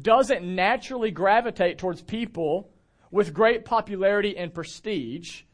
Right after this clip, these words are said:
but instead he naturally gravitates towards the poor and the powerless. Uh, what we see is that God, unlike us, doesn't naturally gravitate towards those who the culture would say are the winners,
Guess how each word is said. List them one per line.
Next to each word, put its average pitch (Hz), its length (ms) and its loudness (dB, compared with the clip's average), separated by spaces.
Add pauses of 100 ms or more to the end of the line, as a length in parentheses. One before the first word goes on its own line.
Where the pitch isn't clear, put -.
(200)
but 220 220 -2
instead 220 440 0
he 214 120 -2
naturally 226 580 -2
gravitates 196 600 0
towards 190 240 -4
the 175 80 -8
poor 175 580 0
and 170 160 -6
the 165 60 -4
powerless. 170 880 -6 (680)
Uh, 156 140 -4
what 226 200 2
we 233 120 -4
see 262 180 -8
is 214 120 -2
that 190 200 -2
God, 208 480 4 (300)
unlike 233 420 2
us, 233 200 4
doesn't 214 200 -8
naturally 226 540 -2
gravitate 208 600 0
towards 190 300 -4
those 202 440 2
who 196 80 -4
the 170 80 -8
culture 226 400 -4
would 185 120 -6
say 175 180 -4
are 185 200 0
the 175 100 -6
winners, 190 680 -4